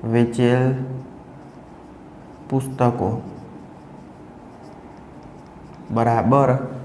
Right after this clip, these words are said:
ચાર લાખ સાતસો અડસઠ. અહીં આગળ આવશે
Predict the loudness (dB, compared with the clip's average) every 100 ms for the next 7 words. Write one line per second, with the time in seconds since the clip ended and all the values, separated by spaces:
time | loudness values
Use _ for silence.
0 | -14 -18 -20 -20 -20 -20 4 6 8 6
1 | 6 8 6 2 -4 -6 -10 -16 -4 0
2 | 0 -4 -6 2 4 4 2 -2 -10 -14
3 | -4 4 4 4 0 0 0 -4 -14 -18
4 | -20 -20 -20 -20 -20 -8 0 4 6 6
5 | 6 4 2